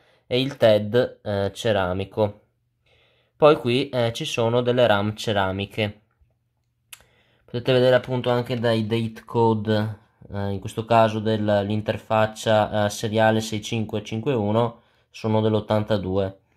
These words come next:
E anche buona parte dei chip appunto è, appunto, è datata circa intorno agli anni ottanta, ottantuno. Poi vi sono qui delle eprom. Potete vedere che non c'è appunto il tre,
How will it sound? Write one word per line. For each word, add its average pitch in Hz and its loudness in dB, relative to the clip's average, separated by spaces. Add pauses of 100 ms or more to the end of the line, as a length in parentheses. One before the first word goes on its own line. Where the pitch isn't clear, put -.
(500)
E - -6
anche 123 2
buona 117 0
parte 117 0
dei 123 -4
chip 113 -8
appunto 107 -4
è, 98 0 (200)
appunto, 98 -8 (140)
è 92 -4
datata 98 2 (320)
circa 113 -2
intorno 110 0
agli 110 0
anni 107 0
ottanta, 104 -4
ottantuno. 98 -6 (1120)
Poi 127 2
vi 127 -2
sono 127 0
qui 127 -2
delle 123 4
eprom. 143 -2 (920)
Potete - -6
vedere 139 4
che 131 -2
non 127 0
c'è 135 4
appunto 123 0
il 113 0
tre, 117 -2